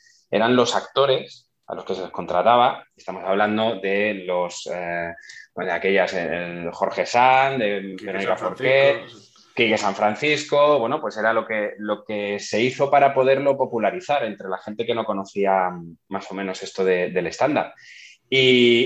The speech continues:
Speaker 1: y yo luego, pues, probé. O sea, a mí me dijeron, "¿Te gustaría probar?". Y dije, "Pues voy a probar". Y se me dio más o menos bien y, y fíjate, veinte años después he seguido desarrollando esa faceta, entre otras muchas. Y con lo de la música, pues me ha pasado más o menos igual.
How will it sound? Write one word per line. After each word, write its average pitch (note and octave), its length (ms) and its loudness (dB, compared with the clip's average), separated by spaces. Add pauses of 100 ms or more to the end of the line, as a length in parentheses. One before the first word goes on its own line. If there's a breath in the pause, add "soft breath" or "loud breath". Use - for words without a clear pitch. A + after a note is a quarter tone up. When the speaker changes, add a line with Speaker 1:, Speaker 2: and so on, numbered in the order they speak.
Speaker 1:
y A2+ 40 2
yo A#2 120 4
luego, C#3 500 2
pues, - 440 -6
probé. G#2+ 240 0
O - 360 -16
sea, A2 100 -6
a - 20 -4
mí A#2 100 -2
me D3 100 0
dijeron, A2 580 -2
"¿Te G2+ 60 -10
gustaría A2 300 -2
probar?". A#2+ 360 2 (120)
Y A2+ 80 -18
dije, F2+ 200 -14
"Pues - 100 -16
voy B2+ 80 4
a - 60 2
probar". C#3 360 2 (100)
Y F#2+ 100 -14
se F#2 100 -18
me F#2 100 -10
dio B2 380 4
más C3 160 0
o - 20 -4
menos C#3 140 0
bien F#3+ 300 2
y, G2 640 -6
y A#2+ 60 -16
fíjate, C3+ 440 -4 (280)
veinte A2+ 300 0
años C3+ 180 2
después D3 560 -2
he A#2 100 0
seguido A2+ 440 -2 (320 loud breath)
desarrollando G#2+ 640 0
esa F#2+ 640 -4
faceta, B2 300 -2
entre G#2 180 -4
otras G2+ 200 -2
muchas. B2 380 -10 (240 loud breath)
Y G2+ 100 -4
con A2+ 140 2
lo A#2 80 6
de A2+ 100 6
la A2+ 80 4
música, D#3 360 0
pues D#3+ 120 -4
me D#3+ 80 -4
ha C#3+ 40 -4
pasado C3 260 -4
más G#2 160 -10
o G#2 60 -10
menos F#2+ 180 -8
igual. - 340 2